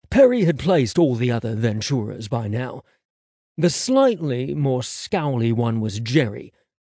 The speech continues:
ex-university rower and now something big in city finance. He'd married a supermodel who was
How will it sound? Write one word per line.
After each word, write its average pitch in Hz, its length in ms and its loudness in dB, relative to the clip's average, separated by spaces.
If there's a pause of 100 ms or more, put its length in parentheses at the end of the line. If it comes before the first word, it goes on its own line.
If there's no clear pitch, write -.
(160)
ex-university 160 840 2
rower 131 480 2
and 120 160 -4
now 120 220 -4
something 113 720 -4 (360)
big 147 300 2
in 127 240 -2
city 117 320 -2
finance. 120 680 -2 (520)
He'd 208 200 2
married 233 400 4
a 170 80 0
supermodel 139 840 -2
who 147 120 0
was 131 380 -4